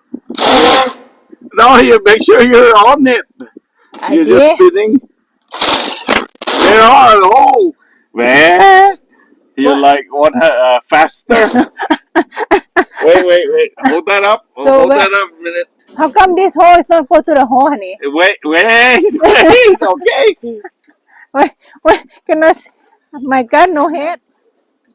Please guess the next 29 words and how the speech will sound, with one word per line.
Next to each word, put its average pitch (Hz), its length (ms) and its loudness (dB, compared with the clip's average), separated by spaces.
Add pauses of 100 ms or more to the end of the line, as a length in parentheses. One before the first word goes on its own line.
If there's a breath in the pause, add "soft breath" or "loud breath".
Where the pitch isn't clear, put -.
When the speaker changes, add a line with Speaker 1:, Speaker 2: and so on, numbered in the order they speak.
(160)
Speaker 2:
How 247 140 -10
you 269 140 -4
gonna 247 200 -4
tie? 247 200 -8
Because 247 300 -14
this 226 180 -18
one 240 140 -14
is 202 160 -20 (180)
Speaker 1:
Okay, 190 280 -8 (100)
it 123 220 -20
should 170 260 -12
be 170 300 -10 (680)
on 151 240 -4
it. 170 140 -14 (2000)
Speaker 2:
I 214 120 -16
cannot 277 360 -8
Speaker 1:
Let 285 100 -14
me 330 60 -14
take - 200 -20
a - 40 -14
look. 320 180 -14 (440)
Speaker 2:
The 254 180 -2
hole, 262 1120 -4
tiny 349 360 -2
hole, 277 340 -2
honey. 175 380 -20 (120)
It's 208 140 -20
not, 240 220 -8
uh, 180 200 -10